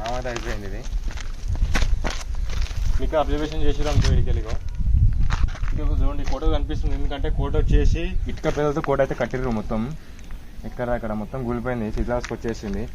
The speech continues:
మనం మీరున్న అనుకో చూసిరండి అయితే కోటకైతే మీరు. ఫస్ట్ పిరంగి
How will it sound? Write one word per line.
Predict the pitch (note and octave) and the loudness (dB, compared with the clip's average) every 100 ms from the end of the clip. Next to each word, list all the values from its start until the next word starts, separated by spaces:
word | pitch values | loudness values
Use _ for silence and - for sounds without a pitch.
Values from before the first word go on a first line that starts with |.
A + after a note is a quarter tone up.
| - - B2 | -10 -8 -4
మనం | C3+ C3 | -4 -2
మీరున్న | C#3+ D3 D3 | -2 -4 -4
అనుకో | C#3 C3 | -4 -4
చూసిరండి | C#3 D3 C#3 B2+ | -4 -2 -2 -2
అయితే | A2+ A#2 | -4 -4
కోటకైతే | A2+ A#2 G#2+ G2+ | -4 -4 -4 -4
మీరు. | G2 - - - - - - - - - - - - - - - - | -4 0 0 -2 -4 -8 -10 -10 -8 -6 -6 -4 -6 -8 -12 -10 -6
ఫస్ట్ | A#2 - D3+ C3+ | -6 -6 -2 0
పిరంగి | C3 B2 A2 | 2 0 -4